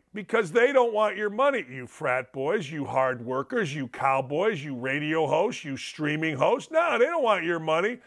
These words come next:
They want the L G T B Q money." That's what they said, and people responded. I don't know who I'd rather be in charge of. I'll say I want to be in charge of Bud Light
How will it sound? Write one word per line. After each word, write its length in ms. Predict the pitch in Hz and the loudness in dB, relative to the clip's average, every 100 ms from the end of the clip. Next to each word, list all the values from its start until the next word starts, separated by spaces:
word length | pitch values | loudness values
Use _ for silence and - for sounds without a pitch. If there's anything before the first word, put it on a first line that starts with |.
| - - _ | -20 -20 _
They 300 | 147 220 320 | 4 6 6
want 400 | 294 233 233 247 - _ _ - | 2 -2 -2 -4 -10 _ _ -8
the 200 | 226 220 | -8 -2
L 260 | 214 220 214 | 2 2 2
G 280 | 165 214 | -4 -6
T 280 | 190 - 196 | -8 -8 -8
B 240 | 151 185 190 | -6 -6 -8
Q 360 | - 330 359 | 0 2 2
money." 280 | 247 175 123 - - | 2 0 0 -10 -12
That's 180 | 147 202 | -10 -6
what 120 | 196 | -2
they 160 | 240 | -2
said, 380 | 202 - 147 151 - | -2 0 0 0 -4
and 120 | 143 | -10
people 300 | - 120 127 | -10 -10 -8
responded. 680 | 123 120 - 151 147 135 107 _ _ _ _ _ _ _ - - - | -6 -6 0 2 4 2 -4 _ _ _ _ _ _ _ -20 -20 0
I 160 | 214 311 | 4 4
don't 200 | 370 392 | 4 4
know 220 | 254 302 | 6 6
who 200 | 415 320 | 6 4
I'd 140 | 196 175 | 2 -2
rather 340 | 170 165 156 | -2 -4 -6
be 180 | 151 160 | -6 -6
in 120 | 151 | -6
charge 440 | - 165 151 139 | -8 -4 -4 -4
of. 160 | 131 107 _ _ _ _ | -10 -14 _ _ _ _
I'll 260 | 165 254 381 | 2 4 2
say 300 | - 254 233 | 2 4 6
I 120 | 214 | 6
want 240 | 254 240 226 | 4 4 2
to 40 | |
be 180 | 196 220 | 0 -2
in 120 | 214 | -2
charge 380 | - 208 202 180 | 2 4 4 0
of 160 | 170 | -4
Bud 240 | 135 185 175 | 0 2 2
Light 360 | 160 143 117 | 4 2 2